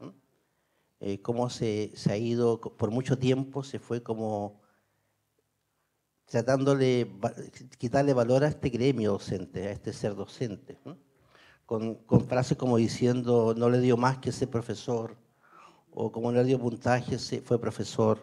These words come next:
¿no? Eh, cuando yo creo que aquí, ojalá que eso podamos cambiar, pero yo creo que uno de los grandes problemas fue desvincular, ¿no es cierto?, la educación municipal. Y cuando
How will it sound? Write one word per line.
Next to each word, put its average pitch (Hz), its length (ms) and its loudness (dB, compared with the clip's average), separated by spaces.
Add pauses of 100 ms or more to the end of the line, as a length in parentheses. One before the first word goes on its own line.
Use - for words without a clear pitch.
(160)
¿no? 151 120 -12 (640)
Eh, 101 200 -8
cuando 113 240 0
yo 123 180 2
creo 135 160 4
que 135 100 0
aquí, 131 640 0 (180)
ojalá 113 300 4
que - 120 -2
eso - 120 -2
podamos 113 220 0
cambiar, 139 220 2
pero 113 120 2
yo 117 100 0
creo 113 120 0
que 113 160 -2
uno 113 120 -2
de 113 40 0
los 110 100 0
grandes 113 260 0
problemas 117 360 -4
fue 120 440 0 (380)
desvincular, 113 680 2
¿no 131 80 4
es 127 80 0
cierto?, 135 400 4
la 113 80 6
educación 107 360 2
municipal. 113 540 2
Y 139 60 -6
cuando 107 600 -6